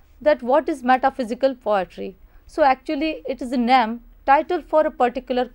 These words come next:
concept. And that concept is used by metaphysical poets through paradoxical images, subtle argument,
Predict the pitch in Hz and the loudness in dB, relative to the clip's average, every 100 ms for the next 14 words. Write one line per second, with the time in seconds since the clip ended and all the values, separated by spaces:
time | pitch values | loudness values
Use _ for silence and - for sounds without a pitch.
0 | 208 196 - 180 - _ _ _ _ _ | -4 -4 -6 -10 -10 _ _ _ _ _
1 | - 240 180 269 - _ 262 233 - 240 | -6 -4 2 2 2 _ 0 0 -2 -6
2 | 247 _ _ 285 233 285 262 226 262 254 | -8 _ _ -8 -6 -6 -6 2 4 4
3 | 226 226 226 226 202 240 - 254 262 294 | 2 0 -2 -4 -4 -6 -2 0 2 0
4 | - - _ - _ _ 320 349 - 302 | -8 -20 _ -20 _ _ -6 -2 2 4
5 | 311 277 - - 302 - 294 269 202 220 | 4 0 -4 -4 -4 -4 -4 -4 -4 -8
6 | 247 - - - - _ - 320 - - | -10 -16 -20 -20 -20 _ 0 2 2 -2
7 | 339 254 254 240 220 208 247 | 0 4 4 2 -2 -2 -4